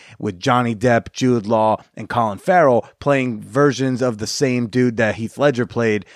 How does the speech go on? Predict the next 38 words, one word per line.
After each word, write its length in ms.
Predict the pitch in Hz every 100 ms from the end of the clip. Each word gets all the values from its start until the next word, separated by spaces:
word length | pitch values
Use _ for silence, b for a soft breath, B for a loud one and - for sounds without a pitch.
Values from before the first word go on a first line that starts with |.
| B
so 140 | -
that 100 | 117
way 100 | 117
he 40 | 107
didn't 120 | 113
have 100 | 104
to 80 | 101
reshoot 420 | 98 101 - 147
the 80 | 113
whole 160 | 107 95
fucking 340 | 113 98 87
thing. 300 | - 104 101 - B -
Uh, 180 | 110
so 160 | 113 165
I'm 140 | 208
down 320 | 139 117 117 120
with 180 | 120 - b -
the 80 | 127
artistic 560 | 117 - 151 - 131
stylings 640 | - - 151 180 156 120
of 160 | 117 110
it. 120 | 135 b b b
Uh, 180 | 139 143
so 160 | 143
this 140 | 160 -
first 260 | 190 190
scene 240 | - 175 160
shows, 560 | - 165 151 147 131 - b b b
uh, 200 | 127 127
one 220 | 117 151
of 80 | 156
the 80 | 143
Wednesday 360 | 139 135 131
Addams 460 | 104 123 127 127 113
playing 500 | - 135 131 127 127
with 200 | 123 120
some 220 | - 104
skulls, 720 | - - 117 127 135 147 -